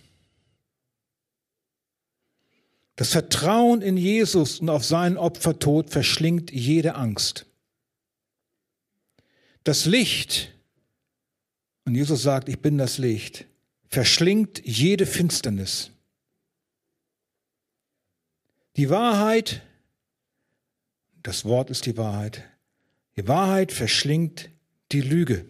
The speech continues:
Und der Tod ist verschlungen vom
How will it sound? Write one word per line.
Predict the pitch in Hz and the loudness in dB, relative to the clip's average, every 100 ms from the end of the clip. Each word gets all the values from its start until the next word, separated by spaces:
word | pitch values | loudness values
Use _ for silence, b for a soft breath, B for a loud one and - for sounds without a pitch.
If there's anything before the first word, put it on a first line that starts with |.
| _ _ _ _ _ _ _ _ _ _ _ _ _ - | _ _ _ _ _ _ _ _ _ _ _ _ _ -2
Und | 165 220 - - - _ _ _ _ _ _ _ _ _ _ _ _ _ _ _ _ _ _ _ _ _ _ _ _ | 2 2 0 -6 -16 _ _ _ _ _ _ _ _ _ _ _ _ _ _ _ _ _ _ _ _ _ _ _ _
der | 135 123 | -2 0
Tod | 185 247 156 - - - _ _ _ _ _ _ _ _ _ _ _ _ _ | 2 4 4 0 -10 -16 _ _ _ _ _ _ _ _ _ _ _ _ _
ist | - 202 - - | 0 0 0 -4
verschlungen | - 139 - 190 226 226 226 220 - _ _ _ - | -2 2 2 4 4 4 4 2 -4 _ _ _ -10
vom | - 196 226 240 220 | 0 2 2 2 -2